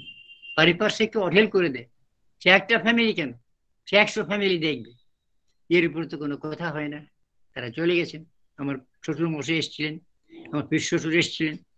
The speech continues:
আমার জামাইদি এসেছিলেন, তিনজন এসেছিলেন। তারা তো চলে গেছেন এখান থেকে। আমি বাইরের থেকে ঋত্বিক কনফারেন্সে এসেছি,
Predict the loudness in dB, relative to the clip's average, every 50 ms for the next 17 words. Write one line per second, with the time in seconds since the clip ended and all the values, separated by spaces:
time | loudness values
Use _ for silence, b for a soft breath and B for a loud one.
0 | _ _ -4 -2 0 0 0 2 2 2 2 2 0 0 -4 -6 -6 -6 -4 -2
1 | 0 0 2 2 2 2 2 2 0 -4 -6 -12 -18 -18 -20 -20 _ _ _ _
2 | _ _ _ _ _ _ _ _ _ _ _ _ _ _ _ _ _ _ _ _
3 | _ _ _ 0 2 2 2 0 2 4 6 6 6 6 6 2 4 2 2 2
4 | 0 -2 -6 -8 -8 -10 -16 _ _ _ _ _ _ _ -6 -4 -2 -2 0 2
5 | 2 2 2 0 -2 -2 -4 -4 -2 -4 -6 -10 _ _ -20 _ _ _ _ _
6 | -2 -2 -2 -2 0 -2 -2 0 0 -2 -2 -2 -4 -6 -4 -2 0 0 0 0
7 | -2 -4 -6